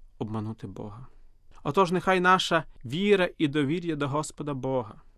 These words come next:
наше бажання Божої любові і наша здатність обдаровувати любов'ю інших зближає нас із нашим Творцем. Що ми відчували страх втратити того,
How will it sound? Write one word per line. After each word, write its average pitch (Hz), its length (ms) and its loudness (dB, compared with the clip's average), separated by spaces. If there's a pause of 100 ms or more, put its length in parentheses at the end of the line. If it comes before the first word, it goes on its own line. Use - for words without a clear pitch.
(220)
наше 139 340 -2 (100)
бажання 139 560 2
Божої 147 460 0
любові 139 520 -4 (380)
і 143 100 2
наша 156 480 4
здатність 139 680 -2
обдаровувати 135 680 -4
любов'ю 123 460 -4
інших 156 600 -6 (400)
зближає 131 600 0
нас 135 520 0 (200)
із 110 120 -8
нашим 117 360 -4
Творцем. 110 540 -12 (800)
Що - 160 -6
ми 139 100 2
відчували 139 680 0 (160)
страх - 680 2 (100)
втратити 131 640 2
того, 147 480 -4